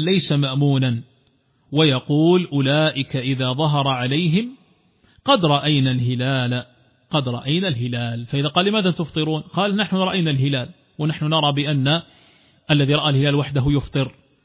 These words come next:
فهذا يمنع سدا للذريعة. فالصحيح أن من رأى هلال شوال وحده ولم تقبل شهادته فإنه لا يفطر، بل يصوم مع الناس ويفطر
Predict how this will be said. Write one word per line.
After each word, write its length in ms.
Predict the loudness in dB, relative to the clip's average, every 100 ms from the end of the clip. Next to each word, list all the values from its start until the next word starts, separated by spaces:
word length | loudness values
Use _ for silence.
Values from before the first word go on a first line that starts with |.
| _ _ -8
فهذا 540 | -4 0 2 2 2
يمنع 600 | 4 4 4 2 -2 -6 -16 -12
سدا 400 | -4 -2 -2 -4
للذريعة. 1080 | -2 0 0 0 -4 -2 0 2 0 -4 -6 _ _ _ _
فالصحيح 720 | -6 -4 -4 -4 -2 0 0 -2 -6 _ _ _
أن 280 | 0 2 2
من 180 | 0 2
رأى 320 | 2 2 0
هلال 640 | -2 -2 0 2 2 0 -2
شوال 760 | -2 -2 0 2 2 0 -2 -2
وحده 360 | -2 -2 -4
ولم 420 | -2 -2 -2 -2
تقبل 380 | -2 -4 -4 -4
شهادته 960 | -2 -2 0 0 0 0 2 2 2 -2 -12 _ _ _ -4
فإنه 580 | -2 0 0 0 0 2
لا 120 | 2
يفطر، 460 | 2 0 -2 -4 -4 _ _ _ _ -2
بل 160 | 0
يصوم 440 | 0 0 -2 -2 -2
مع 160 | -2
الناس 480 | -2 -2 0 -2 -2
ويفطر 580 | -4 -4 -4 -4 -2 -2